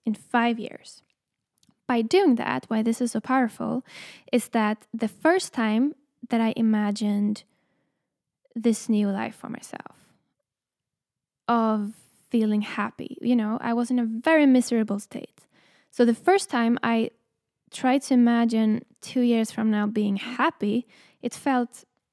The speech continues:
impossible. I'm like, "No, it's too different. I can never get there.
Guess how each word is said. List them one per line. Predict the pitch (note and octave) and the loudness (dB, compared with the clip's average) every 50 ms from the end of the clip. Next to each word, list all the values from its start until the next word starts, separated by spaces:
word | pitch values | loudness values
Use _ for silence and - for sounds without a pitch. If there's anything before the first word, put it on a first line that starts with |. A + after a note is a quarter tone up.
| _ _ | _ _
impossible. | A3+ A3+ G3+ - - - G#3+ - - - - - - - - | -2 -2 -2 -4 -6 -10 -10 -10 -12 -12 -12 -14 -14 -14 -10
I'm | - A3+ A3 G#3+ | -6 -4 -4 -4
like, | A3+ - - - - | -4 -6 -8 -4 0
"No, | A#3 A3 G#3+ G#3 G3+ A3 A#3+ - - _ _ _ _ _ _ _ _ | 2 2 4 4 2 0 -2 -6 -12 _ _ _ _ _ _ _ _
it's | - A#3+ - - - - | -8 -8 -8 -8 -14 -16
too | - - - C#4+ C#4+ D4 D4 D4 C#4+ C#4 C#4 - _ _ _ _ _ _ _ _ _ _ _ _ | -8 -2 0 2 4 4 4 4 2 0 -2 -6 _ _ _ _ _ _ _ _ _ _ _ _
different. | - G#3+ G#3 - - - - - - - - _ _ | -6 -6 -6 -6 -8 -12 -12 -12 -14 -18 -20 _ _
I | - A3 | -10 -6
can | - - B3+ | 0 4 4
never | B3 B3 A#3+ A3+ A3+ | 6 6 4 2 0
get | A#3 C4+ - _ | -2 -2 -4 _
there. | - - - - C#4+ | -6 -8 -6 -8 -12